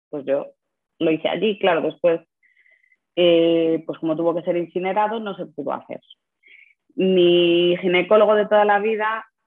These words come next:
estaba convencido de que era algo de corazón, porque decía que era imposible que fuese un embarazo todo tan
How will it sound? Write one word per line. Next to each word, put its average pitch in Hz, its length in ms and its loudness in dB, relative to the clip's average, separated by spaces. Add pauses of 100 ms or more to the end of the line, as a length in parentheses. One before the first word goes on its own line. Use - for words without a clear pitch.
(260)
estaba 175 320 -6
convencido 180 520 -4
de 190 100 0
que 180 60 -2
era 165 140 0
algo 170 180 -4
de 175 100 -6
corazón, 156 520 -10 (580)
porque 139 180 -6
decía 156 300 0
que 170 80 0
era 165 80 4
imposible 170 580 0
que 156 160 0
fuese 160 460 -4
un 170 140 -4
embarazo 170 540 -2
todo 175 200 -2
tan 180 360 -2